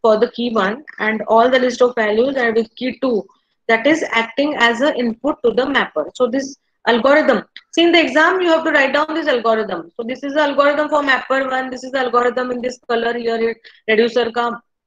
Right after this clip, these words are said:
algorithm, and this is algorithm for mapper two. The algorithm says that the input to mapper is the output of reducer of step one and it is in this format.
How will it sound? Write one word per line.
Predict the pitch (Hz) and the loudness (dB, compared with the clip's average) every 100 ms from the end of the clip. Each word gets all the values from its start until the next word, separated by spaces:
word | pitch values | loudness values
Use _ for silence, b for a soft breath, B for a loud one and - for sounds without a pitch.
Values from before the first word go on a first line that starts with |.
| - | -4
algorithm, | 208 208 214 208 202 226 220 | -2 4 4 4 0 -4 -2
and | 208 226 | -2 -2
this | 240 | -2
is | 247 | -2
algorithm | 233 220 214 233 | 0 2 2 0
for | 262 | -2
mapper | 254 220 - 214 | 0 -2 0 -2
two. | 214 - _ _ _ _ _ | -2 -6 _ _ _ _ _
The | 247 | -2
algorithm | 240 262 285 349 | 2 2 0 -2
says | 330 311 302 | 0 0 2
that | 330 349 - | 0 0 -4
the | 269 | -4
input | 262 294 294 | -4 -6 -6
to | 302 | -6
mapper | 285 240 277 | -6 -4 -4
is | 277 | 0
the | |
output | 277 247 262 269 | -2 -2 -4 -4
of | |
reducer | 269 240 254 247 285 | -2 -2 -2 0 0
of | 277 240 - | 2 -2 -4
step | - 233 226 | -2 -2 0
one | 240 302 - b b b 226 | -2 -2 -8 b b b 0
and | 254 | 0
it | 269 | 0
is | 285 | 0
in | 277 | -2
this | 277 277 | -2 -4
format. | 240 185 143 | -4 -4 -8